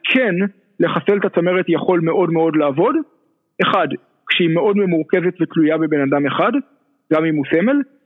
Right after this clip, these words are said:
שניים, כשזה מיועד להשיג מטרה טקטית מיידית. למשל, אה, מ-,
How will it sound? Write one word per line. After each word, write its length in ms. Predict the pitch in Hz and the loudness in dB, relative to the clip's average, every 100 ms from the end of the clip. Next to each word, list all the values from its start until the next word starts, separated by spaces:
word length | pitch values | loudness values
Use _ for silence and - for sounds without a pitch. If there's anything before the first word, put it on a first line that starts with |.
| - | -8
שניים, 540 | - 214 254 277 294 285 _ _ | -2 0 2 2 0 -2 _ _
כשזה 240 | - 185 190 | -2 0 2
מיועד 480 | 185 185 208 233 262 320 _ _ - | 2 2 2 0 0 -2 _ _ -2
להשיג 360 | 175 165 - 226 | 0 0 -2 2
מטרה 400 | 214 185 165 190 | 2 2 0 0
טקטית 460 | 190 196 - 214 202 | 0 -2 0 -2 0
מיידית. 480 | 175 165 139 131 - - _ _ - | 2 2 0 -6 -8 -12 _ _ -2
למשל, 460 | - 170 160 226 254 294 - _ _ _ - | 0 0 0 2 2 -2 -6 _ _ _ -2
אה, 580 | 160 156 156 160 156 156 | 0 2 2 2 0 0
מ-, 280 | 175 170 180 | 0 0 0